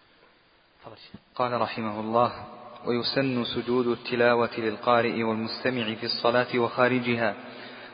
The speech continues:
Speaker 2: وكذلك إذا تجددت له نعمة أو اندفعت عنه نقمة سجد لله شكرا،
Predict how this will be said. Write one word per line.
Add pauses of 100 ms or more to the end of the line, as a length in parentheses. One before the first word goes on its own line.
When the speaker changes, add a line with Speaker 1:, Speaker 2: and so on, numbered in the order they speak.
Speaker 2:
وكذلك
إذا
تجددت
له
نعمة
أو
اندفعت
عنه
نقمة
سجد
لله
شكرا،